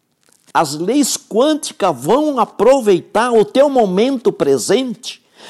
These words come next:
a tua empresa atual, pra fazer você devolver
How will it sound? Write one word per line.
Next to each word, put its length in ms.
a 100
tua 320
empresa 680
atual, 840
pra 140
fazer 520
você 600
devolver 960